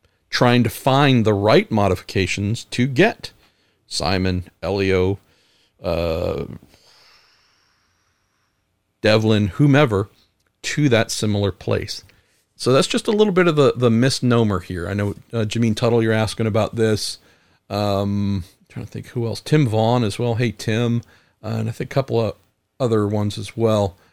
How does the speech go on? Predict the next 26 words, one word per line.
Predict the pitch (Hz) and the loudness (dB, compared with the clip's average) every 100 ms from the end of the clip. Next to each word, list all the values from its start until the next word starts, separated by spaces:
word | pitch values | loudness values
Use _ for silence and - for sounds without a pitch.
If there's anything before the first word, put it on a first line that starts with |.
| _ _ | _ _
Uh, | 107 107 104 | -2 0 0
someone | - 113 110 | -2 -2 0
asking | 107 104 - | 0 -2 -2
about | 110 107 104 | 0 2 0
Rahal | 110 110 110 | 0 0 0
Letterman | 107 107 98 | 0 0 -2
Lanigan, | 110 117 107 98 | 0 0 0 -4
too. | - 135 127 120 - _ _ _ _ - | -2 2 4 2 -2 _ _ _ _ -2
Um, | 113 110 107 104 101 90 - - - - - - - _ _ _ _ _ _ _ _ _ - | 2 4 2 2 0 -2 -8 -20 -20 -20 -20 -20 -20 _ _ _ _ _ _ _ _ _ -2
on | 117 117 | 2 2
the | 113 | 2
Andretti | 107 110 139 139 | 2 2 4 4
M | 120 | 4
S | 107 - | 2 2
R | 127 | 2
side | 117 113 110 107 | 2 2 2 0
specifically, | - 101 - 123 - 120 - 117 113 110 - _ _ _ _ _ _ _ _ _ _ _ _ _ _ - - _ _ _ _ _ | -4 -2 0 0 0 -4 0 2 4 4 0 _ _ _ _ _ _ _ _ _ _ _ _ _ _ -20 -20 _ _ _ _ _
there's | 151 127 120 113 | -6 4 6 6
no | 117 117 120 | 6 8 6
disrespect | 113 117 - - - 117 - | 6 2 2 -2 2 2 2
meant | 113 113 113 | 0 2 0
here. | - 123 113 139 - _ _ _ _ _ | -2 2 2 2 -4 _ _ _ _ _
But | _ - | _ -8
I | 120 | -4
would | 113 113 | -2 -2
say | - 123 120 117 | 2 4 6 4